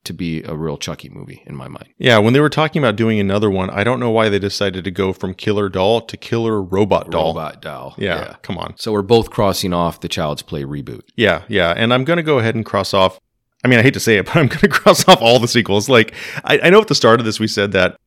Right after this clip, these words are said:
Speaker 2: at least my approach was going to be, can any of these sequels stand alone, and are any of them actually better than the original? And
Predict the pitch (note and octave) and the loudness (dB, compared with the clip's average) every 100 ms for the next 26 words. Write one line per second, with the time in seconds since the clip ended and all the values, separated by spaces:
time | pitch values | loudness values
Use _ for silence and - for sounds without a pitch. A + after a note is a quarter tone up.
0 | _ A2+ A2+ G#2+ F#2+ G2 F#2+ - - G2 | _ 2 4 4 4 2 -2 -4 -6 -4
1 | F#2+ F2+ F#2+ - G2+ A2 A2+ A#2 A2 G#2+ | -2 -2 -2 0 -2 2 2 2 0 -2
2 | A2+ F#2+ F#2+ - G2 F#2+ F2+ F2+ F2+ - | -4 -4 -4 -2 -2 -2 -2 -4 -6 -4
3 | F#2+ F#2 G#2 G2+ F#2+ F2+ F2+ F2+ - F#2+ | -4 -2 -2 -2 -2 -4 -4 -6 -6 -6
4 | F#2 F2+ F2+ F2+ F2+ F2 F2 F2 F2 E2+ | -4 -4 -4 -4 -6 -6 -8 -8 -8 -10
5 | _ _ _ A2 G2+ G2 | _ _ _ -2 0 -2